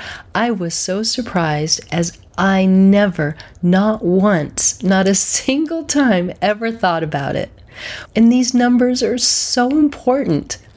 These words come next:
Well, here now is Nellie Harden, who is changing the world one living room at a time. Nellie, it is so awesome to have you here on the show from North Carolina in United States, there along the coast.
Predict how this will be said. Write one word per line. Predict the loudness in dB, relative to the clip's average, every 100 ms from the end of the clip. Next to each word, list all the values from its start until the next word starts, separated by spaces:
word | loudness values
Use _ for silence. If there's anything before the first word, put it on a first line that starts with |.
| -20 -18 -2
Well, | 0
here | 2 4 4
now | 4 4 0 -2
is | -2 -2 0
Nellie | 0 2 4 2
Harden, | 2 -2 -2 -4 -8 -18 -10
who | -2 2
is | 2 0
changing | -4 -4 2 4 4 4 4
the | 4
world | 2 2 2 0 -6 -16 -12
one | -4 0 4 4 4
living | 2 2 4
room | 4 4 2 -2 -4
at | -4 -2
a | -4
time. | -6 -6 -6 -8 -14 _ _ 0
Nellie, | 2 4 2 0 -2 -2
it | 0
is | 2 2
so | 0 -4 -4 -4 -6 -6
awesome | -2 -2 -2 -4 -4
to | -4
have | -2 0 0 0
you | 0 0
here | 0 0
on | 2 2
the | 0
show | 0 0 2 0
from | 0 0 0 -2 0
North | 4 4 4 0 -4
Carolina | -8 -6 -4 -4 -4 -2 0 0
in | 2 4
United | 4 2 0 -6 -8
States, | -8 -4 -2 -2 -2 -4
there | -2 0
along | 2 2 4 4
the |
coast. | 2 0 0 -2